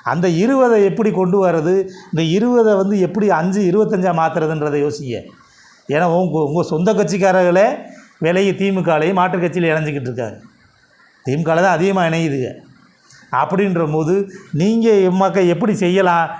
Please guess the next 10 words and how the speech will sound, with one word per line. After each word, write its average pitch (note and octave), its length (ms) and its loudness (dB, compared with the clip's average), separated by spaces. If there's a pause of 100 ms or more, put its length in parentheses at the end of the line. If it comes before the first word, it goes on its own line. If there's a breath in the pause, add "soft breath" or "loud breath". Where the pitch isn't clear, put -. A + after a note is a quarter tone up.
(160 loud breath)
அந்த D3+ 160 -2
எழுபத்தஞ்சை G#3+ 560 2
எப்படி G3 240 0
தக்க G3+ 320 0
வச்சுக்கிறலாம்? D#3 540 0
எழுபத்தஞ்சுல G3 560 0
ஒரு F3+ 160 0
பதினஞ்சாவது F#3 500 0
ஜெயிக்க E3 180 -4
முடியுமா? D3+ 540 -6